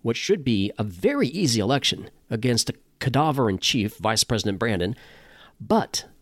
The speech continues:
to cover for about one million dollars per week in legal fees and counsel.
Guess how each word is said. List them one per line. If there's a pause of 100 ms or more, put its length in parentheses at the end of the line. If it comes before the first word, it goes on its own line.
(100)
to
cover
for
about
one
million
dollars
per
week
in
legal
fees
and
counsel.